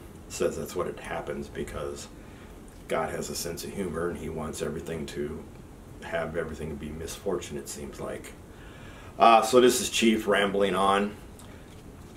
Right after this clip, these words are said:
Another good product. I don't know what, I haven't looked on today's email, so I don't know what October's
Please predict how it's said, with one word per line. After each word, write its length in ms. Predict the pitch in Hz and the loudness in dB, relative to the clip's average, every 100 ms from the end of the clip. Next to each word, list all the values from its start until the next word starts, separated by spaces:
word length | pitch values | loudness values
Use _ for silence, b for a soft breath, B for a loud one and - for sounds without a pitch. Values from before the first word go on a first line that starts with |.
| - | -6
Another 280 | 98 101 98 | 4 6 8
good 220 | 95 90 | 8 6
product. 460 | - 104 104 104 - | 8 10 10 8 4
I 80 | 95 | 4
don't 200 | 98 98 | 4 6
know 120 | 101 | 6
what, 520 | 95 92 92 - - - - | 6 6 2 0 -10 -10 -8
I 60 | 85 | -2
haven't 300 | 92 95 95 | 0 0 0
looked 240 | 98 - | -2 0
on 220 | 85 85 - | -2 -2 -6
today's 400 | - 92 87 82 | -2 4 4 4
email, 320 | 90 82 87 | 0 2 -2
so 160 | - 87 | -2 -2
I 40 | |
don't 180 | 87 82 | -2 0
know 80 | 85 | -2
what 280 | 85 85 - - | 0 -2 -4 -4
October's 680 | 80 - 98 87 87 - | -4 0 0 2 0 -2